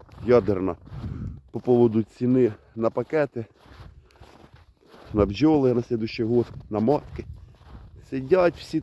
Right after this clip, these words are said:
тихо, роти позакривали, грошей у людей нема. Грошей, навіть думки нікого не по-, там. Одиниці розширяються, одиниці купують.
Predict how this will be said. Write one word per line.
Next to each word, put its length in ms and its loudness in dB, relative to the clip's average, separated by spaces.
тихо, 540 2
роти 340 0
позакривали, 720 0
грошей 460 2
у 60 4
людей 340 4
нема. 360 0
Грошей, 520 0
навіть 380 2
думки 340 4
нікого 340 0
не 100 -2
по-, 140 -12
там. 180 -2
Одиниці 600 4
розширяються, 840 2
одиниці 460 0
купують. 680 -2